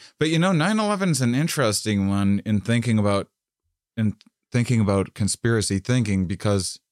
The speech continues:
most of us do it at some point, and it's, uh, it's often, i-, it's a thing that's lobbed against outgroups. So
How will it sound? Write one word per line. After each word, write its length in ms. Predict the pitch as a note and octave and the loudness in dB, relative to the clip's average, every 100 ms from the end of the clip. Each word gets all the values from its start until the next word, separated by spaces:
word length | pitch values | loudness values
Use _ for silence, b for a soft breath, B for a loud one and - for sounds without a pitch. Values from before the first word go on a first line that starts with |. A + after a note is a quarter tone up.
| _ _ - | _ _ -2
most 480 | B2+ D#3+ F3+ D#3 - | 0 2 2 0 0
of 100 | G#2+ | 0
us 320 | G#2+ F#2+ - | 2 0 -4
do 320 | G2+ B2+ C3 G2 | -4 0 2 2
it 80 | |
at 120 | F2+ - | 0 -2
some 220 | G#2 G2 | -4 -4
point, 400 | A2 A2 G2+ F#2+ | -2 -2 -2 -4
and 160 | A2 G#2 | -4 -4
it's, 180 | F2+ - A#2+ | -4 -8 -6
uh, 120 | A2+ G2+ | -6 -6
it's 180 | A#2 - - | -8 -8 -4
often, 480 | B2 - B2 G#2+ - B B B | -4 -2 -4 -4 -6 B B B
i-, 140 | B2 - | 0 0
it's 140 | - | 0
a 60 | A#2+ | 0
thing 260 | - D#3+ C#3+ | 0 2 2
that's 260 | G#2+ - | 0 -2
lobbed 520 | F#2 A2+ A#2 G2 F#2+ F#2+ | -2 0 2 0 -2 -4
against 520 | E2+ G2 - - - | -4 -4 -4 -8 -4
outgroups. 640 | G#2+ - - C#2 C2 - - | -4 -4 -8 -12 -12 -12 -10
So 560 | - - G#2 F#2 E2+ | -6 -2 0 0 -2